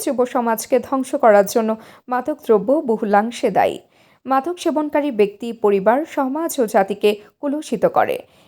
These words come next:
এই প্রেক্ষাপটে মাদক বিরোধী কার্যক্রমে সরকার জিরো টলারেন্স নীতি বাস্তবায়নে বর্ডার গার্ড বাংলাদেশ সীমান্তেই সর্বদা নিরলসভাবে অভিযান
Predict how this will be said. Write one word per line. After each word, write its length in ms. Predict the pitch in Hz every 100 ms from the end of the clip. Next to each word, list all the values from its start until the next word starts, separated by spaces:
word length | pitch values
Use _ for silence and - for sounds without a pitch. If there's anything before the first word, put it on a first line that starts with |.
| -
এই 100 | 214
প্রেক্ষাপটে 720 | 208 196 196 208 208 202 302
মাদক 360 | 339 262 262 311 302
বিরোধী 340 | 277 277 294
কার্যক্রমে 720 | 269 202 196 202 220 220 220 - _
সরকার 420 | - 262 240 262
জিরো 360 | 233 285 269 330
টলারেন্স 540 | 277 226 208 196 190 -
নীতি 200 | 233 254
বাস্তবায়নে 680 | 208 202 - 208 220 214 220 - - -
বর্ডার 360 | 247 247 311 311
গার্ড 300 | 254 220 196
বাংলাদেশ 500 | 208 196 196 196 -
সীমান্তেই 520 | 269 285 269 208 302
সর্বদা 540 | - 294 277 285 277 269 _
নিরলসভাবে 760 | 247 214 214 285 - 311 294 285
অভিযান 460 | 247 262 269 254